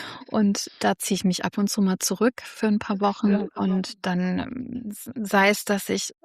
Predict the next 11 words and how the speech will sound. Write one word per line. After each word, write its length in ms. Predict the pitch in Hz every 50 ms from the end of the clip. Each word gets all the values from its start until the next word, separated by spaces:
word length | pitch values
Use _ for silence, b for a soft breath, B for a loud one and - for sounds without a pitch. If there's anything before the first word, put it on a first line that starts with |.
| 349 359 -
strategisch 640 | - - - - 208 - - 247 247 233 240 220 - -
arbeite 800 | 214 208 208 202 214 214 208 208 214 - - 220 208 202 208 220 -
und, 480 | - - 202 196 190 196 190 - - - -
ähm, 360 | 208 202 196 196 196 196 202 - 226 -
gucke, 400 | - 220 208 - - 208 202 196
dass 160 | - 202 202 -
ich 160 | 196 - -
mal 180 | 208 202 196 202
am 100 | 208 208
Projektmanagement 840 | - - - 208 - - _ - 208 202 202 208 - - 208 202 202
was 220 | - 202 - -